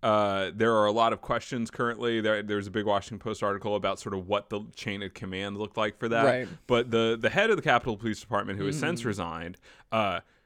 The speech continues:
Speaker 1: requested backup very early, and even as early as Sunday was like, "Hey, we're gonna need this ready to go," and none of that happened. You know, they showed up hours late to the party. Um,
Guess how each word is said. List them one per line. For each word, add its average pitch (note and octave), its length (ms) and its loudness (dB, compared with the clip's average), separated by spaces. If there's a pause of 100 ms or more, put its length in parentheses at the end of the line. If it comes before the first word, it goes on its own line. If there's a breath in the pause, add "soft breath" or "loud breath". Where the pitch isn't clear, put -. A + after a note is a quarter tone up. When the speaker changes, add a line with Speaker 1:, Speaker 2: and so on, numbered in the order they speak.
(200)
Speaker 1:
requested A3+ 560 0
backup B3+ 360 4 (120)
very C#4+ 320 -2
early, G#3+ 500 4
and D3 280 0 (100)
even B3 300 0
as G#3 120 2
early G#3 240 4
as F3+ 120 4
Sunday G3 340 4
was B2 160 4
like, A#2 160 4
"Hey, E3 180 0
we're D3 140 2
gonna C#3+ 220 2
need C3 300 2
this A2 360 4
ready B2+ 300 6
to G2+ 80 0
go," F#2+ 560 4 (440 soft breath)
and B2 280 0
none C#3+ 160 4
of A#2 160 0
that G2+ 220 4
happened. E2 540 -6
You A2+ 60 0
know, G#2+ 140 -2
they G#2+ 100 2
showed A2+ 300 2
up G#2 240 2
hours G#2 560 0
late F#2 220 -4
to - 120 -12
the E2+ 100 -10
party. E2+ 540 -8 (300 soft breath)
Um, F2+ 480 -8